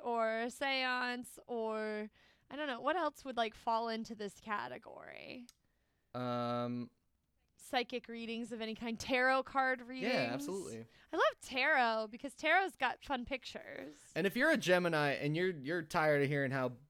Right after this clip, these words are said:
Speaker 2: shitty Geminis are, hit me up. <laughs>
Speaker 1: You guys can just form
Speaker 2: We'll
Speaker 1: a tarot
Speaker 2: bond.
Speaker 1: club together. <laughs>
Speaker 2: You can
Speaker 1: All right, take us
Speaker 2: you
Speaker 1: out,
Speaker 2: can be
Speaker 1: John.
Speaker 2: my twin.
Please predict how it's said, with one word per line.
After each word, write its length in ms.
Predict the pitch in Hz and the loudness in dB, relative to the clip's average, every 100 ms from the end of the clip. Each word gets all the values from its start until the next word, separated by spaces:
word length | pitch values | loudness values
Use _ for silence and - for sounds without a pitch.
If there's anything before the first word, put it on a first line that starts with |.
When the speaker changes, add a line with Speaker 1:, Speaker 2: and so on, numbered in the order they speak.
| - | -10
Speaker 2:
shitty 340 | - 143 127 113 | 0 2 2 2
Geminis 520 | 123 135 139 147 147 | 2 2 2 2 2
are, 260 | 160 170 175 | 4 4 2
hit 160 | 139 147 | 0 0
me 100 | 135 | 0
up. 220 | 117 107 - - | 0 -2 -8 -18
<laughs> 60 | - - _ - _ _ _ _ _ _ | -16 -16 _ -20 _ _ _ _ _ _
Speaker 1:
You 380 | 240 262 302 277 | -16 -14 -12 -8
guys 160 | 240 220 214 | -6 -8 -10
can 160 | 226 202 | -12 -10
just 140 | 220 - | -14 -10
form 140 | 226 | 0
Speaker 2:
We'll 80 | 143 | 2
Speaker 1:
a 40 | 127 | 2
tarot 180 | 131 117 | 0 2
Speaker 2:
bond. 140 | 131 135 | 0 0
Speaker 1:
club 300 | - - - | -2 -4 -6
together. 420 | 262 269 294 320 | -2 4 10 10
<laughs> 840 | 453 440 480 453 440 427 - 427 262 359 - _ - - - - 453 - - - | 12 10 10 6 4 2 0 -6 -4 -10 -12 _ -20 -20 -10 -6 -4 -6 -10 -2
Speaker 2:
You 100 | 185 | 2
can 280 | 220 190 - | 4 2 4
Speaker 1:
All 60 | 269 | 4
right, 160 | 247 | 4
take 160 | 285 247 | 2 0
us 80 | 254 | 4
Speaker 2:
you 60 | |
Speaker 1:
out, 80 | 233 | 4
Speaker 2:
can 160 | 180 160 | 6 4
be 60 | |
Speaker 1:
John. 60 | 147 | 4
Speaker 2:
my 140 | 123 | 4
twin. 500 | 117 - 139 120 110 | 0 -2 -2 -2 -4